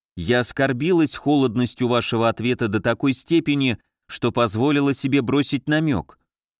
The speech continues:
Я сказала: "Они никогда не найдут алмаз, не так ли, сэр?" "Нет, и того, кто его взял, не найдут,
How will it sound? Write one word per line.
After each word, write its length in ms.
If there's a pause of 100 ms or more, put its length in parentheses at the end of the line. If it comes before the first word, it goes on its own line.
(140)
Я 200
сказала: 680 (300)
"Они 280
никогда 500
не 120
найдут 400
алмаз, 460
не 140
так 300
ли, 120
сэр?" 420 (480)
"Нет, 480 (220)
и 120
того, 320
кто 200
его 200
взял, 360
не 120
найдут, 480